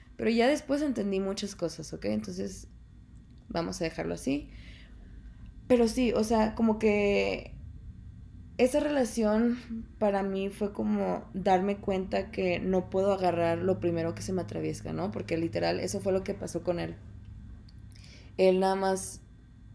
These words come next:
hicimos clic y ya, pero ni siquiera me dio tiempo de conocerlo. Les digo, eh, les, les digo, yo a la semana ya em-,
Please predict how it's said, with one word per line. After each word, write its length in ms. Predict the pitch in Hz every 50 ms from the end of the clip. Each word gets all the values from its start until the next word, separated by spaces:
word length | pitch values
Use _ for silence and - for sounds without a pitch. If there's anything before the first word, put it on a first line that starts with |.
| - -
hicimos 360 | 190 180 - 190 196 202 202
clic 420 | 202 - 220 240 311 339 - - - -
y 160 | - 185 180
ya, 280 | 165 165 156 156 156 -
pero 440 | 175 165 165 160 156 156 151 - -
ni 140 | 160 180 196
siquiera 280 | 185 180 - 190 190 196
me 100 | 226 247
dio 140 | 240 208 -
tiempo 280 | - 190 180 180 190 196
de 80 | 190
conocerlo. 580 | 196 196 175 156 156 - - 175 175 170 156 151
Les 200 | 156 160 160 160
digo, 240 | 175 175 175 165 156
eh, 220 | 151 156 156 - -
les, 320 | - 190 180 170 165 160 -
les 180 | 180 180 170
digo, 160 | 175 165 170
yo 200 | 165 170 165 165
a 60 | 165 170
la 120 | 185 220
semana 320 | 214 208 175 160 160 165
ya 120 | 165 165 165
em-, 80 | 165